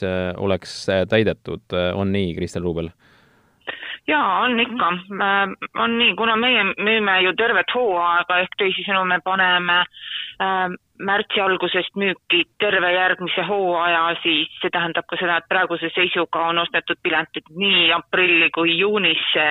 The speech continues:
Speaker 2: et, et, äh, jah, praegu jälgime seda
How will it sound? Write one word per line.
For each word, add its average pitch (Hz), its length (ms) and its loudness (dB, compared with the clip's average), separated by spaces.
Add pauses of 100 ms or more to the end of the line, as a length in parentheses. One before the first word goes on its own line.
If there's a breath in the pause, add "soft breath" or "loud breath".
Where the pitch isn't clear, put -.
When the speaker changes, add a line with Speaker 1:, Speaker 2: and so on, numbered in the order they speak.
(140)
Speaker 2:
et, - 460 -6 (1000 loud breath)
et, 185 360 -2 (260)
äh, 175 720 0 (840)
jah, 214 260 0
praegu 226 400 2
jälgime 196 440 0
seda 190 280 0